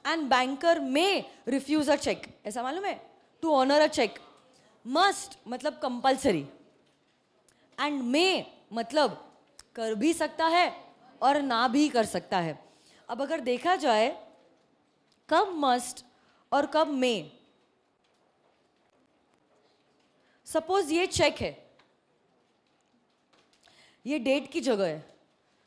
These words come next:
तो अब डेट, undated check must dishonor, outdated, stale check must dishonor, post dated check must dishonor। यहाँ पे साइन होती है,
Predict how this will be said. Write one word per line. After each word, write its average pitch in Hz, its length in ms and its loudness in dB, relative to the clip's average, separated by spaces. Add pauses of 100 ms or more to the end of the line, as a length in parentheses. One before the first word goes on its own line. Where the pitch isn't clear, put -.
(280)
तो 285 60 -8
अब 226 160 -6
डेट, 285 400 -4 (960)
undated 294 600 0
check 196 160 -4 (800)
must 277 260 4
dishonor, 165 420 -2 (640)
outdated, 254 760 0 (120)
stale 381 640 0
check 247 240 0 (380)
must 269 260 0
dishonor, 165 480 -6 (640)
post 427 560 6
dated 339 420 -2
check 247 220 2 (440)
must 359 440 4 (120)
dishonor। 185 540 -4 (520)
यहाँ 262 160 -6
पे 311 140 -10
साइन 294 320 -4
होती 196 260 -8
है, 139 120 -14